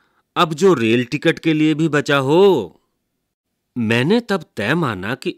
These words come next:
और पैसा होता और सामान आता। वह सामान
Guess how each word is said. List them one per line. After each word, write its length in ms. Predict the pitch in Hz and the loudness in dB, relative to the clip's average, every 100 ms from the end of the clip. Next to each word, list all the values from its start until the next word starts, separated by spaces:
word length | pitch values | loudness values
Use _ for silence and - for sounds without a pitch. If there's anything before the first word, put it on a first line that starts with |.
| - | -8
और 280 | 120 147 226 | -2 0 0
पैसा 360 | 233 110 - 107 | -2 -6 -6 -8
होता 540 | 69 101 - 80 - _ _ _ _ _ - | -8 -12 -10 -12 -14 _ _ _ _ _ -2
और 280 | 147 208 | 2 2
सामान 440 | 208 110 87 92 123 | 0 -6 -8 -6 -6
आता। 340 | 131 143 135 _ _ _ _ _ 120 | -6 -10 -12 _ _ _ _ _ -6
वह 260 | 151 208 | -2 0
सामान 600 | 233 156 110 101 139 185 | 0 -2 -2 -2 -2 -2